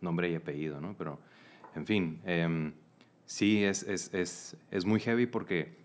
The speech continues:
en el mundo en el que vivimos así se maneja en general. El otro día estábamos, eh, haciendo el trámite para renovación del pasaporte de nuestro hijo y en las opciones de los, em,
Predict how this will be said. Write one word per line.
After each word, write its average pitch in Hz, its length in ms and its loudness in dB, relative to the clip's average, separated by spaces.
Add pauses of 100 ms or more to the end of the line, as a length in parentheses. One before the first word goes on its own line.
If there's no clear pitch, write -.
(180)
en 92 160 2
el 80 100 2
mundo 98 260 2
en 113 60 2
el 107 80 -2
que 110 80 -4
vivimos 104 500 0
así 98 180 -10
se - 140 -10
maneja 82 320 -4
en 101 80 -8
general. 85 480 -2
El 85 100 -4
otro 92 220 -2
día 90 160 4
estábamos, 90 580 -4 (400)
eh, 76 380 -6
haciendo 90 320 -2
el 90 80 0
trámite 87 400 0
para 80 220 -4
renovación 76 640 -6
del 82 120 -2
pasaporte 90 520 -8
de - 20 -4
nuestro 87 320 -4
hijo 87 280 -6 (580)
y 98 100 0
en 92 100 2
las 87 200 0
opciones 107 880 -2 (120)
de 87 220 0
los, 80 420 -4
em, 78 480 -6